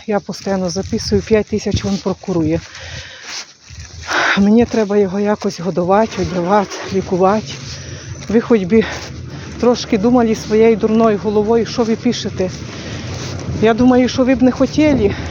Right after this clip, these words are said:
такого добра, яке маю я. Не дай Бог би, щоб ви це побачили. Але якщо будете завідувати, то воно може і перейти і на вас.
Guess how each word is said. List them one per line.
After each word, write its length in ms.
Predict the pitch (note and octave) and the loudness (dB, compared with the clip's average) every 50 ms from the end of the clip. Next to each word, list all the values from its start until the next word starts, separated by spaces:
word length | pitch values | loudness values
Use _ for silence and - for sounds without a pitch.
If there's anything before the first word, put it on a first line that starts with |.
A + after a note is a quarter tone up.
| - - | -8 -4
такого 400 | - A3 G3+ - A#3+ A3 F#3 A3+ | -4 -2 -2 0 0 0 0 0
добра, 520 | G3 F3 G3 F3+ F#3+ G#3+ A#3+ B3 A#3+ B3+ B3+ - - - - - - - - - - - - - - - - - - - - - - - - - - - - | 2 2 2 4 4 4 4 4 4 2 0 -4 -8 -14 -14 -14 -14 -14 -12 -12 -12 -12 -12 -10 -10 -10 -10 -10 -12 -12 -12 -12 -10 -10 -8 -8 -6 -2 0
яке 240 | A3 G3+ - - B3 | 0 0 2 2 4
маю 340 | B3 A#3+ A3+ G#3+ G#3 G#3+ G#3+ | 4 4 4 4 2 2 0
я. 300 | G3 G3+ G3+ F#3 F3 F3 - - - - - - - - - | 2 4 4 4 4 2 0 -4 -4 -6 -4 -6 -6 -4 -2
Не 120 | G#3 A3 | 0 2
дай 220 | G#3+ B3+ C4 C4+ | 4 4 4 4
Бог 260 | B3+ G#3+ A#3+ A#3+ A3+ G3+ | 4 4 4 4 4 4
би, 160 | F3+ G3 G3 | 2 -2 -2
щоб 220 | - - G#3+ F#3 | 0 0 -2 0
ви 100 | E3 A3+ | -2 -2
це 160 | - - A#3 | -2 -2 -2
побачили. 720 | - - - - F#3+ G3+ F#3+ F3 - - - F#3 F3+ F3+ F3+ - - - - - - - - - - - - - - - - - - - - | -2 0 0 2 2 2 2 2 0 -2 -2 0 0 0 0 -2 -6 -8 -8 -8 -6 -6 -6 -6 -6 -8 -10 -12 -12 -10 -8 -8 -6 -2 0
Але 240 | A3+ A3+ A3+ A#3+ B3 | 2 2 4 4 4
якщо 280 | A#3 A3+ - - C4 | 4 2 0 0 0
будете 360 | C4 B3+ C4 B3+ B3+ - B3+ | 0 2 2 0 0 2 0
завідувати, 720 | A#3 - B3 A3+ G#3+ A#3 A#3+ A3 A3 A3 A3+ G#3+ - - - - - - - | 0 0 0 0 2 0 0 0 0 0 0 0 0 0 0 0 0 0 0
то 80 | - | 0
воно 180 | A3 A3+ A#3 A#3+ | 0 2 2 2
може 280 | A#3+ A#3+ A#3 A3+ A#3 A#3 | 2 2 0 0 0 -2
і 20 | |
перейти 440 | A3 - A#3 A3+ A#3 A3+ - - B3 | 0 0 0 0 0 0 0 -2 -2
і 60 | A#3 | 0
на 120 | A3 A3 | 0 0
вас. 320 | A3 A#3 A#3+ A#3 - - | 0 0 0 0 0 0